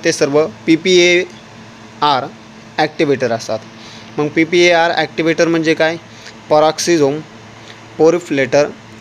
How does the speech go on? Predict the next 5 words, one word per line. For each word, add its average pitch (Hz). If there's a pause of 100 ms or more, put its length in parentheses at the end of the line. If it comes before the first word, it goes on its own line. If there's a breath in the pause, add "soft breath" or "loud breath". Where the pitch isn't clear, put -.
Activator 156 (120)
Receptor. 131 (680 loud breath)
म्हणजे 147 (240)
हे 160
drug 143